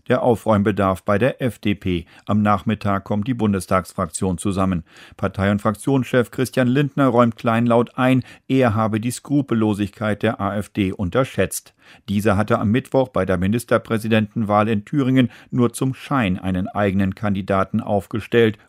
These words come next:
und im entscheidenden dritten Wahlgang dem eigenen Mann keine einzige Stimme mehr gegeben, sondern dem F-D-P-Kandidaten Kemmerich ins Amt verholfen. Kemmerich trat gestern zurück, nun soll es in Thüringen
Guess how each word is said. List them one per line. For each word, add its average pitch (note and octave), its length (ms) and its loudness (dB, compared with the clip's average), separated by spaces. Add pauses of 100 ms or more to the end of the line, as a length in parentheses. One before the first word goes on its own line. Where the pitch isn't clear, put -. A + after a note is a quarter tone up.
und G2+ 240 0
im - 180 0
entscheidenden A2 720 2
dritten B2 360 -2
Wahlgang A2+ 480 4 (160)
dem A2 240 2
eigenen A2 360 2
Mann G#2+ 300 2
keine G#2 460 -2
einzige A2 420 -2
Stimme A2 360 0
mehr G2 180 2
gegeben, G#2 480 2 (160)
sondern G2+ 480 2
dem G#2+ 180 2
F-D-P-Kandidaten G#2 1300 0
Kemmerich F#2+ 460 -2
ins F#2 220 -4
Amt F#2 220 -4
verholfen. F#2 520 -2 (380)
Kemmerich G#2 480 0
trat - 280 0
gestern A2+ 380 0
zurück, C#3+ 460 2 (180)
nun A#2 260 4
soll G#2+ 200 4
es G2+ 100 -4
in A2+ 160 0
Thüringen G#2 400 2